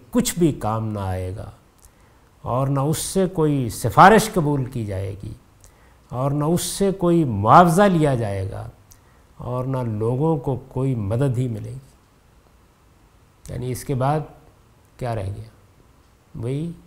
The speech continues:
कि तन्हा खुदा के सामने पेश होना होगा, उसी की रज़ा के सामने सर झुकाना होगा,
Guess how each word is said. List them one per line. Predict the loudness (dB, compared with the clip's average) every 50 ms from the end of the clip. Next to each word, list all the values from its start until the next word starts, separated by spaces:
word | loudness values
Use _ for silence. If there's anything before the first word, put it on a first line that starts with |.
| -20 -20 -20 -20 _ -20 -20 _ _ _ _ _ _ -16
कि | -16 -16 -10 -6
तन्हा | -4 -2 0 2 2 0 0
खुदा | -2 -4 -4 -4 -4 -6
के | -6 -8
सामने | -10 -8 -8 -8 -8 -8 -8 -10
पेश | -10 -10 -12 -12 -12 -14
होना | -14 -14 -12
होगा, | -14 -14 -16 -18 -20 -20 _ _ _ _ _ _ _ _ _ -20 -20 -20 _ _ _ _ _ _ _ _ _ _ -14 -10
उसी | -8 -8 -4 -2 -2 -2 -2
की | -2 -2 -2 -2 -2 -2 -2 -6 -8 -12 -18 -20 -20 -20 _ _ _ _ _ _ _ _ _ _ -20
रज़ा | -14 -12 -8 -6 -4 -2 0 2 4 4 2
के | 2 -2 -4
सामने | -4 -4 -4 -4 -4 -4 -4 -6 -6
सर | -6 -6 -6
झुकाना | -6 -6 -8 -8 -8 -10 -10 -10
होगा, | -10 -12 -14